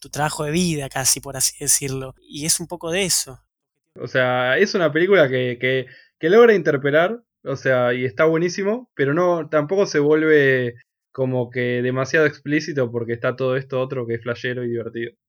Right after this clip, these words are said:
Speaker 2: A mí me gustó mucho, la verdad.
Speaker 1: Dato de color, que me pareció súper genial, que esto lo busqué un poquito investigando, pero me había quedado con esa escena y lo busqué en particular.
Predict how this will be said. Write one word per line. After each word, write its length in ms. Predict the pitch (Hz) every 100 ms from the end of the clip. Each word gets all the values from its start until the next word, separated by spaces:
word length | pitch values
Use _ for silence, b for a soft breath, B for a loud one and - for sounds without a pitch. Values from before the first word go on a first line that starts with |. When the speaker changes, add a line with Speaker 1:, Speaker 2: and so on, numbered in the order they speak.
| _ _ _ _ _ _ -
Speaker 2:
A 120 | 147
mí 60 | 202
me 100 | 190
gustó 260 | 131 -
mucho, 280 | 127 123 120
la 60 | 117
verdad. 200 | 110 113 117 _ _ _ _ _ _ _ _ - 147
Speaker 1:
Dato 320 | 170 180 185
de 120 | 160
color, 480 | 156 147 170 196 240 _ _
que 100 | -
me 100 | 151
pareció 360 | 147 147 - 160
súper 320 | - 160 156
genial, 400 | - 151 165 175
que 160 | 170 -
esto 260 | 151 -
lo 120 | 160 147
busqué 300 | 147 - 165
un 100 | 165
poquito 340 | 156 160 156
investigando, 560 | 156 143 151 151 165 165
pero 180 | 147 139
me 100 | 143
había 180 | 151
quedado 220 | 156 151 151
con 120 | 147
esa 120 | 143
escena 260 | 143 156 160
y 40 |
lo 100 | 147
busqué 220 | 147 -
en 80 | 156
particular. 640 | 151 - 139 151 160 175